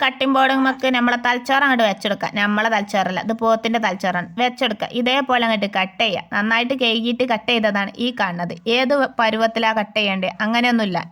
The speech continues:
ഏതെങ്കിലുമൊക്കെ ഒരു പരുവത്തിലാണ് കട്ട് ചെയ്താൽ. ഇനി കട്ട് ചെയ്തിട്ടില്ലെങ്കിലും ഇത് വേകുന്നുള്ളതാണ് എനിക്ക് പറയാനുള്ളത്. ഏതായാലും ഞാൻ അവിടെ ചെറുതാക്കി കട്ട് ചെയ്യുന്നുണ്ട്. തലച്ചോറിൻ്റെ വീഡിയോ നിങ്ങൾ കണ്ടുകൊണ്ടിരിക്കുന്നത്. കണ്ടുകൊണ്ടിരിക്കുന്ന വീഡിയോക്ക് തീർച്ചയായിട്ടും ലൈക്ക് ചെയ്യുക, ഷെയർ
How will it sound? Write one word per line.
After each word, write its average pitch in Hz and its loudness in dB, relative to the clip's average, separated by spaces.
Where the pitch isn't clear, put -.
ഏതെങ്കിലുമൊക്കെ 226 0
ഒരു 208 -2
പരുവത്തിലാണ് 190 -2
കട്ട് 170 -4
ചെയ്താൽ. 180 -2
ഇനി 269 -2
കട്ട് 269 0
ചെയ്തിട്ടില്ലെങ്കിലും 254 2
ഇത് 233 2
വേകുന്നുള്ളതാണ് 226 2
എനിക്ക് 240 2
പറയാനുള്ളത്. 185 0
ഏതായാലും 226 2
ഞാൻ 214 4
അവിടെ 226 0
ചെറുതാക്കി 190 -2
കട്ട് 180 -4
ചെയ്യുന്നുണ്ട്. 170 -4
തലച്ചോറിൻ്റെ 254 0
വീഡിയോ 220 2
നിങ്ങൾ 208 2
കണ്ടുകൊണ്ടിരിക്കുന്നത്. 185 -6
കണ്ടുകൊണ്ടിരിക്കുന്ന 262 2
വീഡിയോക്ക് 254 2
തീർച്ചയായിട്ടും 240 0
ലൈക്ക് 226 -4
ചെയ്യുക, 247 0
ഷെയർ 233 2